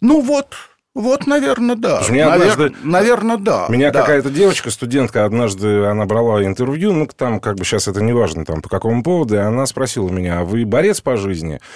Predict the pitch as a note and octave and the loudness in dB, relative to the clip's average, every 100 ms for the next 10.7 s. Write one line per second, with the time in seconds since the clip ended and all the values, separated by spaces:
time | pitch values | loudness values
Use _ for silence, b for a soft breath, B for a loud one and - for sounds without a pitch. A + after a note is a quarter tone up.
0 | B B B - E2+ D#2+ D2+ G2+ A2 A#2+ | B B B -8 -4 -4 -2 0 0 2
1 | D3 D#3+ - - D#2+ D#2 D#2+ D2+ C2 - | 0 0 -4 -4 -6 -4 -4 -4 -6 -10
2 | - - F#2 C3 - F#3+ A2 G#2+ G#2 F2+ | -14 -2 0 2 2 0 0 0 -2 -4
3 | F#2 A3 C3 B2 B2+ B2+ A2 - B2+ A#2+ | -4 -2 -2 -2 -2 -4 -6 -6 -2 0
4 | A#2 B2+ D#3+ B2+ A2+ B B B G2+ G2+ | 0 0 0 2 0 B B B -4 2
5 | C3+ B2 A#2+ A#2 A2+ A2 C3+ C#3+ A#2 - | 2 4 2 0 -4 -2 0 0 -2 0
6 | A2+ D3 - F3 D#3 A2+ G2+ F#2 G2+ F#2+ | 0 0 0 -2 0 -2 -2 0 -2 -2
7 | - G2 G2+ C#3+ C3+ G#2+ G#2+ G2 G2+ G2+ | -4 -2 0 0 0 0 -2 -2 -2 0
8 | G2+ G2 - G#2+ - G2 - F#2 - F#2+ | 0 -2 -2 -6 -4 -8 -4 -6 -2 -4
9 | F#2 G#2 G2 C3 A2 - - A2 F#2 F#2 | -2 -2 0 -2 -2 -4 -4 -2 -2 -2
10 | G2 G2+ - F#2+ C#2+ A#1+ A1 | -2 -2 -4 -4 -4 -6 -12